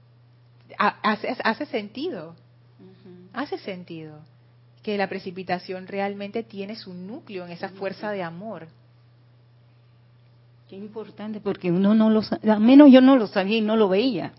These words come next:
Speaker 1: Yo tampoco lo había visto
Speaker 2: Ahora
Speaker 1: así.
Speaker 2: que tú comenzaste a explicar, lo pude llegar a ver.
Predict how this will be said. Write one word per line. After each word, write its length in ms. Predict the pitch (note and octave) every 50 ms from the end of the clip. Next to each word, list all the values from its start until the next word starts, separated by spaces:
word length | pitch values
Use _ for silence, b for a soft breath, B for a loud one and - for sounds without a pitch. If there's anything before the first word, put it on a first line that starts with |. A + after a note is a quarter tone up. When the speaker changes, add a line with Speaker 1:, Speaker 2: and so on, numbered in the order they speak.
| _ _
Speaker 1:
Yo 140 | F3+ F3 F#3+
tampoco 300 | F#3+ C4 C4 C4+ C4 C#4+
lo 80 | C4 G#3
había 140 | F#3+ F#3+ F#3
visto 140 | F#3+ E3+
Speaker 2:
Ahora 200 | F3+ G3+ G#3+ B3+
Speaker 1:
así. 80 | C#4+ C#4
Speaker 2:
que 160 | - G3+ G3
tú 100 | G3 G#3 G3
comenzaste 680 | F#3+ A3+ G#3+ G3 F3+ E3 - F3+ F3+ F3+ - G3 G#3
a 120 | - -
explicar, 640 | F#3 E3 - - F3+ E3 - - E3 E3+ E3 F3 - _ -
lo 160 | F#3+ F#3 F#3
pude 280 | - F#3+ F#3+ F#3+ F#3+
llegar 340 | F3 E3 D#3 D3+ D#3 D#3 D#3
a 80 | E3 D3+
ver. 320 | D#3+ G#3+ A3 G#3 E3+ -